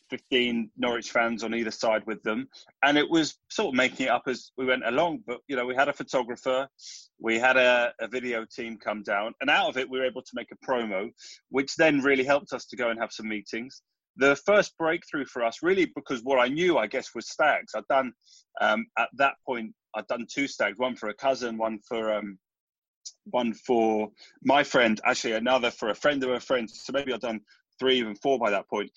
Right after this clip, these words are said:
But I went to all the stag companies and just said, "What do you think of this product?" And the only one that got back to me and had a serious,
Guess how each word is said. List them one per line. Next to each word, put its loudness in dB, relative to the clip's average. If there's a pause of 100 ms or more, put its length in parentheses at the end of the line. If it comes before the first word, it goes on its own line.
(180)
But 4
I 6
went 2
to 2
all 2
the 0
stag 2
companies -2
and -10
just -12
said, -2
"What -4
do -4
you -4
think -4
of -10
this -8
product?" -2 (520)
And 4 (300)
the -8 (280)
only 2
one 2
that -6
got -6
back -2
to -20
me -8
and -8
had -4
a -8
serious, -8